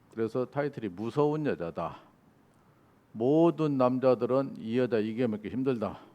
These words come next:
앞뒤 분간은 모르고 욕심하고 완전히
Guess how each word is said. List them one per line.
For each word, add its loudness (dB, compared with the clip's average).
앞뒤 -4
분간은 0
모르고 0
욕심하고 0
완전히 -2